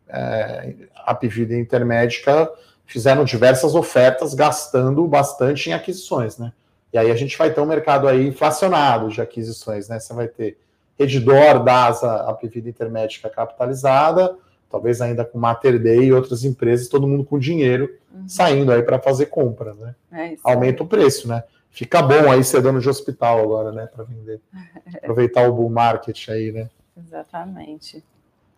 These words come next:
Speaker 2: É, temos uma pergunta do Wellington. Em relação ao aumento de investidores, é melhor estar posicionado no B T G ou no, ou na B três S A? Gosta dessas ações?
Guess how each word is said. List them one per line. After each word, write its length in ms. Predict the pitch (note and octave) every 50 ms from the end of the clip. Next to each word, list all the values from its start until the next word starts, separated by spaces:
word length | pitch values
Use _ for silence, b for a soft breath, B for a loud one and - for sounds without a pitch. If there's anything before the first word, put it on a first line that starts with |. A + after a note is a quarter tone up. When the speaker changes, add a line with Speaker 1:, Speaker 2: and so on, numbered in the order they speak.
| _ _ _ _ _ _ _ _ _ _ _ _ _ _
Speaker 2:
É, 260 | D#3+ E3 E3 E3 E3
temos 400 | E3 - E3+ D#3+ E3+ E3+ E3+ -
uma 220 | D#3+ E3+ E3 E3
pergunta 500 | E3 - E3 E3 E3 E3 E3+ E3 F3+ E3+
do 220 | E3 E3 E3+ E3+ E3+
Wellington. 760 | F3 E3 D#3+ D#3+ E3 E3 E3 E3 - - D3+ C#3+ D3+ - _ b b b b b b b b b
Em 140 | - G3 A3
relação 520 | A#3 A3 A3+ A3 A3 A3 - A3 G#3 A3
ao 180 | A3 A3 A3 G#3+
aumento 420 | G#3 G3 F#3 F3 F3+ F3+ - F#3
de 100 | E3+ E3+
investidores, 720 | F3 F3 D#3+ D#3+ D#3+ - - D#3 D3+ D#3 D3+ D#3 D#3 E3 E3+
é 80 | E3+ E3+
melhor 340 | F3 F3 E3+ E3 E3+ E3+
estar 360 | G3 G3 - - E3+ E3 E3 E3
posicionado 720 | F3+ F3+ F3+ F3 - - - E3+ E3 D#3+ D3+ D3+ D#3+ E3+
no 80 | E3+
B 120 | D#3+ D#3+ E3
T 240 | E3 - D#3+ D#3
G 360 | D#3+ E3 E3 E3+ F#3+ - - - _ _
ou 180 | - F#3 F#3+
no, 380 | G3 G3 G3 G3 G3 G3+ G3 G3 _ _ _ _ _ _ _ _ _ _ _ _ _ _ _ _ _ _ _ _ _ _
ou 160 | - F3 F3+
na 140 | F#3+ F#3 F#3
B 180 | F3+ F3+ F3 F3+
três 480 | F3 - E3+ E3 E3 E3 E3 - - -
S 320 | - F3 F3+ F3 - -
A? 300 | - - E2 - F3+ F#3 - _ _ _ _ b b b b _
Gosta 320 | - E3+ E3+ F#3 F#3+ - A3
dessas 360 | F#3+ F3+ F3+ F3+ F3+ E3+ E3+
ações? 580 | D#3+ F3 E3+ - F#3+ F#3+ G3+ G3+ G#3 G3+ -